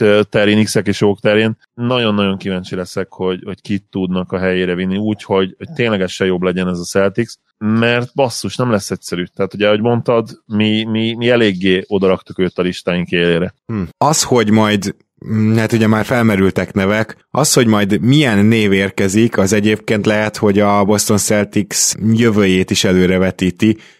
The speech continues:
Speaker 2: mert ugye ezzel a Kemba szerződéssel, amit egész évben próbáltak állítólag elpasszolni, és egyáltalán nem sikerült,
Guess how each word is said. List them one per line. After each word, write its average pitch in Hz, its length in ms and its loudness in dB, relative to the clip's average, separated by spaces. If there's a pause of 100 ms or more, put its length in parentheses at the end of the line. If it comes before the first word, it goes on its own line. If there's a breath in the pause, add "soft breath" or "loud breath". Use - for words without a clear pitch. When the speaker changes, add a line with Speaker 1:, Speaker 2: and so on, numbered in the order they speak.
(100)
Speaker 2:
mert 113 300 0
ugye 117 220 2
ezzel 135 300 2
a 107 60 0
Kemba 117 340 0
szerződéssel, 92 1000 0
amit 95 260 0
egész 135 360 0
évben 92 300 0
próbáltak 87 480 0
állítólag 87 460 0
elpasszolni, 90 720 0
és 92 360 0
egyáltalán 92 540 -2
nem 92 140 2
sikerült, 98 680 2